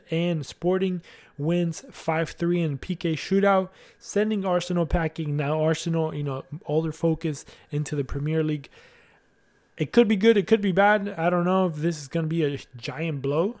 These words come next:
but, you know, hopefully it isn't. But, you know, Sporting there with a nice kinda half field golazo there, uh, to kinda go through. And then Real Sociedad against Roma. Roma, it was a zero zero tie, but Roma had scored two earlier.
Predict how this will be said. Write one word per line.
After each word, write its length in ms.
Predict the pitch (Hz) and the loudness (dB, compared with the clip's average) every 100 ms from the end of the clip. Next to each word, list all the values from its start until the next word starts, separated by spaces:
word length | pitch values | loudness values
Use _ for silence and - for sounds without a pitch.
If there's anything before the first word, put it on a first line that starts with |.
| - | -14
but, 400 | 147 139 143 156 | -6 -2 -2 -4
you 120 | 147 | -4
know, 160 | 143 123 | -4 -4
hopefully 440 | 151 139 143 131 | -6 -4 -4 -2
it 80 | 131 | 0
isn't. 380 | 180 226 226 - - - - - - _ - | 0 -2 -4 -16 -20 -20 -20 -20 -20 _ -12
But, 400 | 139 147 143 175 | -6 -4 -4 -2
you 140 | 160 | -2
know, 140 | 160 131 | 0 -2
Sporting 600 | - - 185 190 185 156 | -2 2 2 4 0 2
there 400 | 160 165 160 160 | 4 4 4 0
with 220 | 139 147 | -2 -2
a 80 | 135 | -2
nice 560 | 135 147 160 - - - _ _ _ _ - | -2 -2 -4 -4 -12 -18 _ _ _ _ -8
kinda 220 | 170 147 | -6 -6
half 300 | - 156 156 | -6 -8 -8
field 320 | - 165 143 | -2 0 2
golazo 500 | 147 151 147 - 151 | 0 0 -4 -2 -2
there, 300 | 147 147 143 _ - - - - | -2 -4 -6 _ -20 -20 -20 -6
uh, 240 | 147 135 | -4 -2
to 140 | 127 - | -4 -6
kinda 340 | 165 156 143 | -2 -2 -2
go 220 | 147 151 | 2 4
through. 580 | 139 - 139 151 160 190 - _ _ _ _ _ 165 | 4 2 0 4 4 4 -2 _ _ _ _ _ 0
And 140 | 170 | 4
then 200 | 180 165 | 4 2
Real 240 | 165 196 | 6 6
Sociedad 680 | 202 214 190 180 165 185 - | 6 2 2 4 6 4 0
against 460 | 143 143 147 135 135 | -4 -2 -2 -4 -2
Roma. 380 | 151 175 175 170 | 2 4 4 2
Roma, 280 | 151 165 185 | 2 2 2
it 120 | 147 | 2
was 160 | 147 135 | 2 0
a 60 | |
zero 240 | 135 180 170 | 0 2 2
zero 200 | 165 151 | 2 0
tie, 260 | - 160 | 0 -2
but 180 | 143 135 | 0 -2
Roma 240 | 147 147 135 | 0 0 0
had 180 | 143 | -2
scored 300 | - - 131 | -4 -6 -6
two 180 | - 151 | -2 -2
earlier. 400 | 143 143 135 135 | 0 -2 -2 -4